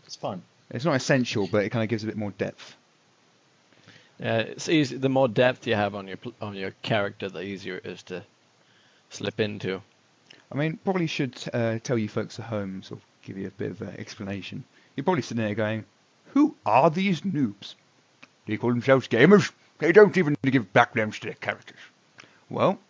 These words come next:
Speaker 2: to explain that, I am in fact the only member of this group who's had any, uh, proper pen and paper experience. This would be Alex and Rube's first game. So if you'd like to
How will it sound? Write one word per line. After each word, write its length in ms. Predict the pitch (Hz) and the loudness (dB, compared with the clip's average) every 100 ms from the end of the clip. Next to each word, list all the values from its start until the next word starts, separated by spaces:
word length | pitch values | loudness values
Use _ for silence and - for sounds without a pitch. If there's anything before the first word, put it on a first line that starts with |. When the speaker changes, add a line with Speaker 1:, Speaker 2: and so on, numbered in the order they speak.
| - - | -20 -12
Speaker 2:
to 80 | 113 | -10
explain 320 | - 110 98 | -6 -4 -4
that, 280 | 101 156 - - - _ _ _ | -4 -6 -10 -20 -20 _ _ _
I 180 | 120 170 | -6 -2
am 160 | 170 151 | -2 -2
in 120 | 131 | -2
fact 320 | - 135 - | -2 -4 -4
the 140 | 117 127 | -2 0
only 160 | 123 | 0
member 200 | 120 110 | 0 -4
of 60 | 104 | -6
this 140 | 104 | -10
group 180 | - 113 | -6 -6
who's 140 | 120 - | -6 -8
had 260 | 123 104 | -6 -4
any, 380 | 107 107 104 101 | -4 -6 -6 -6
uh, 260 | 101 101 98 _ _ _ | -6 -8 -10 _ _ _
proper 280 | 120 - 98 | -4 -2 -4
pen 160 | - | -4
and 100 | 101 | -4
paper 220 | 101 98 95 | -4 -4 -6
experience. 560 | - 120 98 92 - _ - _ _ | -6 -4 -4 -8 -16 _ -20 _ _
This 240 | 117 - 113 | -6 -4 -6
would 100 | 104 | -2
be 300 | 110 110 107 | 0 -2 -4
Alex 300 | 113 113 - | -6 -6 -6
and 140 | 104 104 | -6 -4
Rube's 300 | 110 104 - - | -4 -6 -12 -10
first 260 | 104 - - | -10 -8 -6
game. 220 | 104 92 _ _ _ _ _ _ _ _ _ | -6 -8 _ _ _ _ _ _ _ _ _
So 180 | - 104 | -10 -8
if 140 | 95 | -6
you'd 80 | 101 | -8
like 120 | 92 | -8
to 160 | - 101 | -6 -8